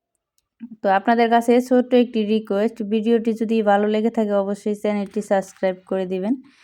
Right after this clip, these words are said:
আর যারা সাবস্ক্রাইব করেছেন, তাদেরকে অসংখ্য ধন্যবাদ। তো এই যে দাগ অনুযায়ী কাটিং করে নিচ্ছি। তো এখানে যে আটকানো সাইডটা আছে, এই আটকানো সাইডটা হচ্ছে আমাদের কাটিং করে নিতে হবে।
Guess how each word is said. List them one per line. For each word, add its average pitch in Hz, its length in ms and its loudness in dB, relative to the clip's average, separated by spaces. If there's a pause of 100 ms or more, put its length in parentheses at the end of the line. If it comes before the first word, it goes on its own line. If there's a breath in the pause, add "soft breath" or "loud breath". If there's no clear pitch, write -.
(340 soft breath)
আর 196 240 2
যারা 190 320 4
সাবস্ক্রাইব 208 600 2
করেছেন, 214 440 -2
তাদেরকে 190 520 0 (160)
অসংখ্য 208 540 0
ধন্যবাদ। 165 460 -4 (1300)
তো - 40 -6
এই 208 100 2
যে 220 100 0
দাগ 208 280 4
অনুযায়ী 220 340 2
কাটিং 202 340 0
করে 202 220 0
নিচ্ছি। 208 320 -4 (1600)
তো 202 60 -4
এখানে 233 400 2
যে 226 120 2
আটকানো 240 440 2
সাইডটা 220 360 2
আছে, 202 220 0 (120)
এই 208 160 0
আটকানো 202 440 0
সাইডটা 214 340 2
হচ্ছে 208 260 0
আমাদের 196 300 0
কাটিং 185 380 0
করে 190 180 -2
নিতে 196 200 -4
হবে। 202 280 -2